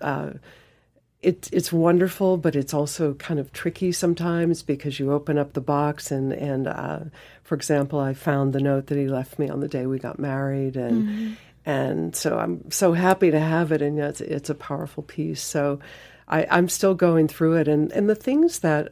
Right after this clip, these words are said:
Speaker 1: I wrote every day about us, I never really assumed would be part of the story. I kind of thought, "He's the story," and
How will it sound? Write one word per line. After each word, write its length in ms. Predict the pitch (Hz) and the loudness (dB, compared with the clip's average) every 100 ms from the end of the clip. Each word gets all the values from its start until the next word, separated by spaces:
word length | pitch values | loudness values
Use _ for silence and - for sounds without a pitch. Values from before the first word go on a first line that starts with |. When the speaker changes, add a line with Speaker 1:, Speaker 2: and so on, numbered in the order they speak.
| - | -8
Speaker 1:
I 480 | 156 151 151 151 151 - | -4 0 2 2 2 0
wrote 340 | 160 175 170 | 4 4 4
every 300 | 165 143 151 | 0 0 -2
day 320 | 139 156 160 | 0 0 2
about 360 | 151 135 131 - | 0 -2 -4 -2
us, 460 | 165 170 147 - - | -2 0 0 -4 0
I 140 | 165 | 2
never 240 | 190 170 | 4 4
really 320 | 156 156 151 143 | 2 2 2 0
assumed 480 | 143 - 156 147 | -2 -2 0 0
would 160 | 139 139 | -2 -2
be 100 | 143 | -4
part 300 | 143 147 135 | -4 -4 -4
of 100 | 120 | -4
the 80 | 131 | -8
story. 500 | - - 175 170 123 | -8 -4 0 0 -2
I 140 | 135 | -4
kind 240 | 151 151 135 | -6 -6 -6
of 100 | 123 | -4
thought, 340 | 151 139 - - - - _ _ | -2 -2 -4 -10 -20 -20 _ _
"He's 380 | _ - 180 165 | _ 0 2 2
the 80 | 156 | 0
story," 640 | - 151 147 147 139 131 - | 0 2 2 2 2 0 -4
and 480 | 147 139 135 143 | -4 -2 -4 -6